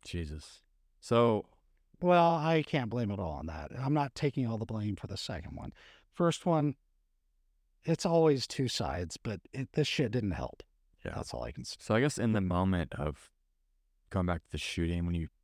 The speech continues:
Speaker 1: when you know what happened, kinda what's going through your mind at this point, like, it's all kinda settled, he's in custody. What's kinda the process of an officer-involved shooting? Like, what did you have to do right after that? Did you have to go to the station?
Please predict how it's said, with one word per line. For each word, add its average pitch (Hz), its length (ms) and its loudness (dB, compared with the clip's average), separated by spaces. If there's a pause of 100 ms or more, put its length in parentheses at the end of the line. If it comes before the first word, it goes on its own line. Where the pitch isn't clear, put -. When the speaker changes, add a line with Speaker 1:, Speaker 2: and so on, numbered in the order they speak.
(300)
Speaker 1:
when 90 160 0
you 90 60 2
know 110 140 4
what 113 100 4
happened, 92 720 0 (480)
kinda 104 180 2
what's 98 180 2
going 95 220 2
through 98 160 2
your 95 80 2
mind 87 320 2
at 90 80 0
this 80 160 -2
point, 87 460 -2
like, 90 260 0
it's - 180 -2
all 92 140 4
kinda 92 220 2
settled, 90 360 2
he's 90 140 0
in 90 80 2
custody. 90 600 0 (800)
What's 110 200 2
kinda 107 200 4
the 101 80 2
process 92 560 0
of 87 420 0 (1040)
an 95 80 2
officer-involved 90 600 0
shooting? 82 480 0
Like, 80 180 -2
what 92 140 2
did 80 180 0
you 90 80 4
have 85 100 0
to - 140 -20
do 85 160 2
right 80 200 -2
after - 300 -6
that? - 300 -6
Did 78 140 -6
you 82 100 -2
have 85 140 -2
to - 80 -14
go 82 60 2
to 82 60 -2
the - 60 -6
station? 110 1000 0